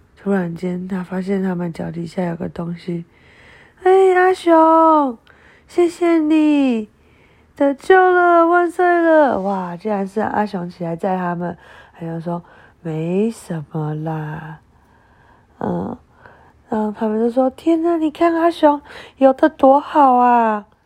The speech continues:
他游得好直哦，不快也不慢呢。”然后他们就问他说：“你不是在放假吗？”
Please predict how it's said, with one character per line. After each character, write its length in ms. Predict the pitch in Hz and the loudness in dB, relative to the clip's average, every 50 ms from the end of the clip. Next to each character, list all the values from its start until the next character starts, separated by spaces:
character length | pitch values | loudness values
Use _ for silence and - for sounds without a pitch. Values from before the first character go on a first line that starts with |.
| _ _ _ _ _ - - - _ _ _ _ | _ _ _ _ _ -20 -20 -20 _ _ _ _
他 140 | - 320 320 | 0 2 4
游 200 | 320 302 277 269 | 6 6 4 4
得 180 | 277 302 294 285 | 4 2 2 2
好 220 | 277 269 240 226 | 2 0 0 0
直 400 | 220 - - - 220 214 214 220 | 0 -4 -10 -8 -4 -2 0 2
哦， 260 | 220 220 220 208 202 - | 4 4 4 2 2 2
不 140 | - 262 | 0 -2
快 280 | 262 - - 349 349 320 | -2 0 2 2 4 6
也 100 | 294 262 | 6 4
不 200 | 254 - 240 247 | 2 2 -4 -4
慢 400 | 247 262 311 - 302 285 262 247 | -2 -2 0 0 0 -2 -2 -2
呢。” 420 | 240 233 214 208 196 185 190 196 - _ _ _ _ _ _ _ _ _ _ _ _ _ _ _ _ _ _ _ | -2 0 0 0 -2 -4 -6 -8 -12 _ _ _ _ _ _ _ _ _ _ _ _ _ _ _ _ _ _ _
然 140 | _ 175 170 | _ -10 -8
后 80 | 175 190 | -6 -6
他 60 | 190 | -6
们 180 | 180 185 175 165 | -6 -6 -8 -6
就 120 | - 180 | -8 -6
问 140 | 175 202 202 | -4 -4 -2
他 160 | 202 208 202 | -2 -2 -4
说 140 | 208 240 254 | -4 -6 -6
：“你 140 | 262 277 285 | -4 -4 -4
不 140 | 285 - 311 | -2 -4 -2
是 180 | 285 339 349 | 2 2 4
在 180 | 330 370 370 359 | 4 4 4 4
放 300 | 359 381 359 349 339 320 | 2 2 2 2 0 0
假 260 | - 359 349 339 330 | 2 2 2 2 2
吗？” 420 | 302 311 311 311 311 311 320 320 | 2 2 2 2 2 2 0 -2